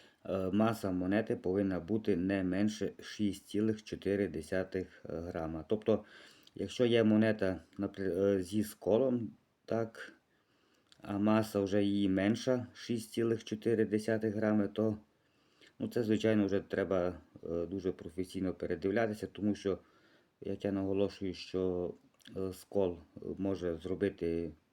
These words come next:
ну, будь-хто, наприклад, вз-, взяв,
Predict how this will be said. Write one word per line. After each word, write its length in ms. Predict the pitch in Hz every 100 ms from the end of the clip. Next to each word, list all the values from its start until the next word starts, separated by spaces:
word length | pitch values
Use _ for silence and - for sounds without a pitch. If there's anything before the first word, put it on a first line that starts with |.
| _ - 104
ну, 500 | 82 85 98 87 82 - -
будь-хто, 580 | - 90 101 92 - 85
наприклад, 640 | 80 76 - - 73 - -
вз-, 260 | 76 78
взяв, 380 | 85 98 92 85